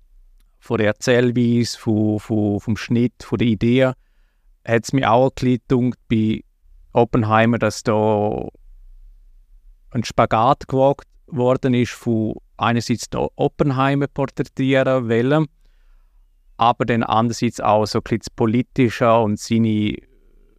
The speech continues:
Wirkung auf das Weltgeschehen, dass man das auch hätte wollen, wie abbilden. Und das ist dann ein bisschen, ähm, abgebildet worden mit sehr viel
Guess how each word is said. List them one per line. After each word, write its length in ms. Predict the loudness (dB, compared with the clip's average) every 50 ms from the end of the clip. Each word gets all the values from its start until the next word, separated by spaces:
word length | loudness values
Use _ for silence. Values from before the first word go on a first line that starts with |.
| _ -20 -20 _ _
Wirkung 640 | -10 -6 0 2 2 2 2 0 -2 -2 -2 -2 -2
auf 200 | -2 -4 -4 -4
das 140 | -8 -16 -20 _ _ _ _ _
Weltgeschehen, 760 | 0 2 2 2 0 -2 -6 -4 -2 0 2 2 2 2 0 -2 -8 -18 -20 -20 -20 -20 -20 -20 -20 -20 _ _
dass 180 | -4 -4 -2 -2
man 80 | -2 -2
das 120 | 0 2
auch 220 | 4 4 4 4
hätte 180 | 2 0 0 0
wollen, 240 | 0 2 2 0 0
wie 100 | 0 0
abbilden. 640 | 0 -2 -2 _ -4 -2 -2 -2 -2 -2 -4 -4
Und 380 | -2 -2 -2 0 0 0 0 -2
das 160 | -2 -2 -2
ist 160 | -4 -2 -2 0
dann 120 | 0 0
ein 80 | -2 -4
bisschen, 360 | -4 -2 -2 0 0 -2 -2 -6 -14 -20 -20 -20 -20 -20 -20 -20 -20 -20 -20 -20 -20 -20 -20 -20 -20 -20 -20 -20 -20 -20 -20 -20 -18 -8
ähm, 480 | -4 -2 0 0 0 0 0 -2 -2 -2 0
abgebildet 600 | 0 0 0 0 0 0 0 0 0 -4 -4 -2
worden 340 | 0 0 0 0 -2 -4 -4
mit 140 | -4 -6
sehr 520 | -10 -8 -4 -2 0 0 0 0 0 -2 -2 -6
viel 600 | -10 -12 -6 -2 0 0 2 0 0 0 -2 -4